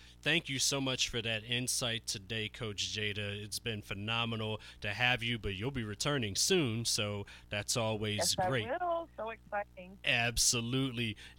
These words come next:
Speaker 1: Uh, so tell everybody where we can find you, follow you, and, uh, connect with Journeying On, Journeying Onward.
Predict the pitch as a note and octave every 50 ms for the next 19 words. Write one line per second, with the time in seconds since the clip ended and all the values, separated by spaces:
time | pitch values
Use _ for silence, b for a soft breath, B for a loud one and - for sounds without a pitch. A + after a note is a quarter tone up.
0 | D#3+ E3 D#3+ D#3 D#3 D#3 D3 C#3 - - F#3 E3+ D#3+ - - - - F#3+ G3+ G#3
1 | G3+ G3 F#3 F#3 E3 F3 E3+ E3 D3+ C#3+ D3 D3+ C#3+ C#3+ C3+ C3 D3+ D#3+ D3+ -
2 | - C#3 B2+ B2 - E3 D#3 D#3 D#3 D#3 - D#3 D#3 D3 - - D3 C#3+ D3 D3
3 | C#3+ C3+ C#3+ C#3+ C#3+ C#3+ C3+ B B B B B B D3 D3 D3 D3 D3 C#3+ C#3+
4 | C#3+ C#3 C3+ C3+ C3+ - - C#3 C3 B2+ B2+ B2+ B2 - - - C3 A2+ A2+ A#2
5 | B2+ C#3+ E3 F3+ F#3+ F3 D3 C3+ - - - - - C3 A#2+ B2 C3+ C3+ C3+ C3
6 | B2+ B2 - - - B B B B B B B B B - A2+ A2 - - -
7 | D3+ D#3+ E3 D#3 D#3 D3+ D3 C#3+ C#3 B2 B2 C3 D3+ D#3+ D3 B2+ G2+ F2 F2 -
8 | - - - - - - - - C3 D3 D3 D3 D3 C#3+ C3+ C#3 D3 D3 C#3 A2+
9 | F#2+ -